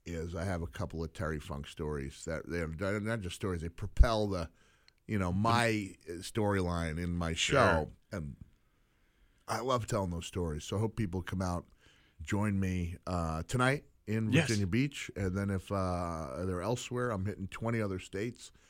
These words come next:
Speaker 1: So you just go to real mick foley dot com and check out the events.
Speaker 2: Awesome. That is exactly what I was gonna pivot to next. What kind of, what do we expect tonight? Are you doing, are you doing setup punchlines? Are you doing
Speaker 1: No, no,
Speaker 2: traditional
Speaker 1: I don't do
Speaker 2: stand-up, or are you
Speaker 1: setup.
Speaker 2: just stories?
Speaker 1: No, no. I make it clear. I, I, I tell stories from my career.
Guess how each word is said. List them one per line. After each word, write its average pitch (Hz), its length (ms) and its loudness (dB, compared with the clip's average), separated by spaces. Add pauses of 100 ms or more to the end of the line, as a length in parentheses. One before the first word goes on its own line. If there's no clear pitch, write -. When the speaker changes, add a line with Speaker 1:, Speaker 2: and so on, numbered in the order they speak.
(280)
Speaker 1:
So 101 80 4
you 95 80 2
just 87 160 -4
go 95 100 2
to 85 60 0
real 95 240 2
mick 95 180 0
foley 92 300 0
dot 80 240 -4
com 82 380 -4
and 73 120 -6
check - 280 -8
out 71 200 -6
the 76 100 -6
events. 67 420 -8 (160)
Speaker 2:
Awesome. 151 240 12
That 127 160 12
is 123 100 8
exactly 135 340 10
what 131 120 12
I 131 40 12
was 127 80 10
gonna 127 160 10
pivot 131 280 10
to 123 120 6
next. 123 380 12
What 139 140 6
kind 151 360 12
of, 135 140 12
what 147 140 12
do 156 60 12
we 160 100 12
expect - 420 10
tonight? 135 400 12
Are 104 60 8
you 120 120 12
doing, 147 300 10
are 147 80 12
you 156 60 12
doing 185 160 12
setup 196 300 12
punchlines? 233 520 12
Are 139 60 12
you 156 100 12
doing 185 320 12
Speaker 1:
No, 185 100 12
no, 208 60 12
Speaker 2:
traditional 190 220 12
Speaker 1:
I 180 80 12
don't - 0 -
do 214 80 12
Speaker 2:
stand-up, 233 340 12
or 165 60 10
are - 20 12
you 147 120 12
Speaker 1:
setup. 151 100 10
Speaker 2:
just - 180 12
stories? 147 400 10
Speaker 1:
No, 139 160 10
no. 120 140 4
I 110 260 4
make 139 240 4
it 131 140 -2
clear. 117 320 6
I, 117 160 6 (120)
I, 104 260 2 (520)
I 113 80 0
tell 120 240 0
stories 131 480 0
from 113 140 -10
my 104 100 -8
career. 170 800 -2